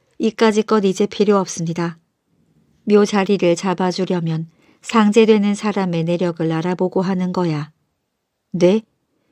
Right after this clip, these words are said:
그놈들은 제 아비를 굶겨 죽인 불효자들이다. 그 불효자식들을 잘 살게 할 필요가 있어.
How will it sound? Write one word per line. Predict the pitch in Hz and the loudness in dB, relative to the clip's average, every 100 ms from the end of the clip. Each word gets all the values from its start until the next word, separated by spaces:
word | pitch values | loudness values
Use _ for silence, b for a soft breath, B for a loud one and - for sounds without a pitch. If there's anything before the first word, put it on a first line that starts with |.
| _ | _
그놈들은 | - 220 214 202 196 190 190 | 2 4 4 2 0 -2 -4
제 | 208 | -2
아비를 | 185 180 190 185 180 | 0 0 0 -2 -4
굶겨 | - 175 180 175 | -4 -4 -2 -2
죽인 | 175 170 165 | -4 -6 -6
불효자들이다. | - 170 185 180 175 180 170 165 156 165 _ _ _ _ _ | -4 0 0 0 -2 -2 -4 -6 -8 -10 _ _ _ _ _
그 | - 226 | 4 4
불효자식들을 | 220 208 208 202 202 214 - 196 175 170 | 4 2 2 0 -4 -4 -6 -4 -2 -2
잘 | 185 175 | -4 -4
살게 | 202 185 190 | -2 -2 -2
할 | 190 190 | -2 -2
필요가 | - 202 185 160 | -2 -2 0 -4
있어. | 156 - 160 196 | -4 -6 -6 -6